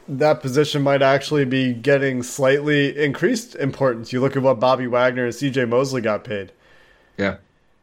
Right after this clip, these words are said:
Speaker 1: Maybe we are a little bit antiquated in our opinions of this position. However,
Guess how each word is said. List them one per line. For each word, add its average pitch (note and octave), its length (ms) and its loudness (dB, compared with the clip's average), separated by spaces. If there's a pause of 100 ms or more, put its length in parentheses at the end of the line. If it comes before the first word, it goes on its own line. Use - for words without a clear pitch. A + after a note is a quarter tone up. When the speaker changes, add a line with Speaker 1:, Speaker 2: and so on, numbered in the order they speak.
(1400)
Speaker 1:
Maybe A3 320 0
we A3+ 180 2
are G3 140 6
a G3+ 40 4
little D3+ 200 4
bit C3 160 0
antiquated B2 640 -2
in A2+ 120 -6
our A2+ 260 2
opinions A#2+ 720 -2
of C#3 220 -2
this B2 180 -4
position. B2 420 -2
However, C3+ 760 0